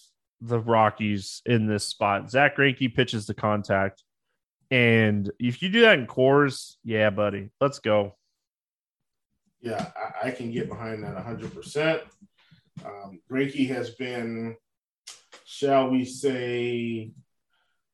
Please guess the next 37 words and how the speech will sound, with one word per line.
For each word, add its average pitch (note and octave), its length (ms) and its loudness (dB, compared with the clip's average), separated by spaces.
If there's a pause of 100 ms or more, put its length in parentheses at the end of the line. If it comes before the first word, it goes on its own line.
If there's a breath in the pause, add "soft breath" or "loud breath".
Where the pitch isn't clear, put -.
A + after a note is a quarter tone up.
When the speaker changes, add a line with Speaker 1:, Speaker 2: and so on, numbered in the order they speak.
Speaker 2:
not C3 580 0
good, E3+ 560 2
but C#3 180 2
it's C3 180 -2
been B2+ 280 -2
getting C#3 480 2
by. D3 520 4 (140)
You D3+ 140 0
know E3 100 8
what E3 100 8
I E3 60 6
mean? F3 440 2 (420 soft breath)
Like, C3+ 120 2
he C3+ 60 0
Speaker 1:
That's C#3+ 120 6
Speaker 2:
hasn't F3 180 10
Speaker 1:
the, E3 60 4
that's G3 220 10
Speaker 2:
really - 40 2
Speaker 1:
the C4 100 8
Speaker 2:
been F#3+ 80 4
Speaker 1:
nicest D#3 480 4
way C#3 160 2
to A#2+ 80 -4
put G2+ 220 -8
it, G2+ 120 -14
Will. G2+ 200 -12 (480)
Speaker 2:
Yeah, F3+ 480 6 (240)
he E3+ 100 4
hasn't G#3+ 340 8
been A#3+ 160 0
good, F#3+ 420 6 (280)
and D3 100 4
he's E3+ 120 4
been D3+ 180 0
getting D3+ 340 4
by. C3 340 4